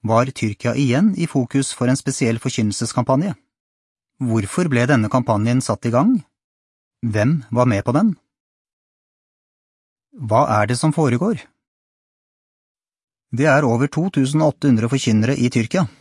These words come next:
men befolkningen er på over syttini millioner. Det betyr at forholdstallet mellom forkynnere og innbyggere er cirka en til tjueåtte tusen. Som du sikkert skjønner, er det bare blitt forkynt for en liten del av befolkningen.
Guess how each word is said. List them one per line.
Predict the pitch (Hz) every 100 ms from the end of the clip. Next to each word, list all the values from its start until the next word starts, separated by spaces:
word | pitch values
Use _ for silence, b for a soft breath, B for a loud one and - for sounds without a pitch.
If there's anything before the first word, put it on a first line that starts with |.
| b _ _
men | 113 110
befolkningen | 127 117 104 127 135 180
er | 151 107
på | - 123
over | 110 120
syttini | 110 - 135 110
millioner. | 117 147 143 151 175 - _ _ _ _ _ _ _ -
Det | 107
betyr | 117 - 143 196
at | 123 -
forholdstallet | - 143 104 95 - 127 143 156
mellom | 120 120
forkynnere | 135 - 104 107 143
og | 117 127 139
innbyggere | 110 101 113 170 220 -
er | 127
cirka | - 101 - 120
en | 117 135 180 -
til | 120 131
tjueåtte | - 131 139 -
tusen. | 120 117 196 135 _ _ _ _ _ _ _ -
Som | 120 113
du | 120 120
sikkert | - - 127
skjønner, | - 113 127 196 147
er | - 113
det | 117
bare | 156 113 117
blitt | 135 -
forkynt | 147 - 147 -
for | - 117
en | 127
liten | 151 123 175 135
del | 175 190
av | 127
befolkningen. | 127 110 - 110 117